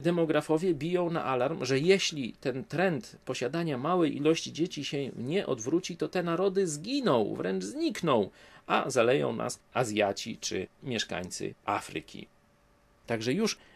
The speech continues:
nasza obserwacja pokazuje, że jeśli wprowadzilibyśmy model chiński, czyli małżeństwo może mieć tylko jedno dziecko, to jest to śmierć narodów. Drugim ważnym problemem, nad którym warto się zastanowić, to to, czy światu rzeczywiście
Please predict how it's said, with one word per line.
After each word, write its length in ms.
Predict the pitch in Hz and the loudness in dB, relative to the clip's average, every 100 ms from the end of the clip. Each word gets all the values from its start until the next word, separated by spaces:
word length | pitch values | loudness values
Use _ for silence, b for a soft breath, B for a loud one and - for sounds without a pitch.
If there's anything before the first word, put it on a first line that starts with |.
| - | -6
nasza 300 | 120 151 - | -4 -2 0
obserwacja 760 | 160 - 160 165 247 - 208 | 0 2 0 0 0 0 0
pokazuje, 680 | 160 156 147 147 165 110 - - | 0 0 0 2 2 2 -2 -6
że 320 | - 113 107 104 | -4 -2 -4 -2
jeśli 640 | 120 196 - 180 170 165 | 0 2 0 -4 -6 -8
wprowadzilibyśmy 880 | - - 135 135 202 208 180 180 135 | -4 0 4 2 2 -2 -2 -2 -2
model 380 | 143 208 190 | 0 2 2
chiński, 640 | 165 202 170 107 - - - | 2 2 2 -2 -8 -14 -12
czyli 220 | - 117 | -8 -2
małżeństwo 760 | 110 123 131 185 170 - 123 - | 0 2 2 0 -2 -4 -4 -2
może 280 | 139 147 131 | 0 0 0
mieć 160 | 127 | -4
tylko 280 | - 170 - | -6 -4 -2
jedno 460 | 107 165 180 135 101 | 0 2 0 -2 -2
dziecko, 420 | 120 156 - 190 | -2 -4 -4 -4
to 120 | - | 0
jest 200 | 196 185 | 0 0
to 80 | 190 | -2
śmierć 540 | 180 175 190 196 196 b b - | -2 2 4 4 0 b b 0
narodów. 600 | 160 165 117 - - - _ _ _ _ _ | 4 6 4 0 -18 -20 _ _ _ _ _
Drugim 400 | 117 240 208 107 | 2 4 4 -2
ważnym 560 | 87 120 156 143 127 117 - | -2 0 0 -2 -4 -8 -6
problemem, 680 | - 110 123 226 160 92 85 | 0 2 6 4 4 0 -4
nad 200 | 87 95 | -8 -8
którym 260 | - 135 110 | -4 -4 0
warto 300 | 120 165 147 | 0 0 -4
się 120 | 135 | -4
zastanowić, 600 | 123 - 92 143 214 196 | -4 -6 -6 -4 -4 -6
to 140 | - | -8
to, 180 | - 214 | -4 -4
czy 140 | 214 185 | -2 -2
światu 480 | - 170 190 190 | -2 -2 -2 0
rzeczywiście 800 | 147 240 - 185 254 - - 208 | 2 2 2 0 2 2 4 2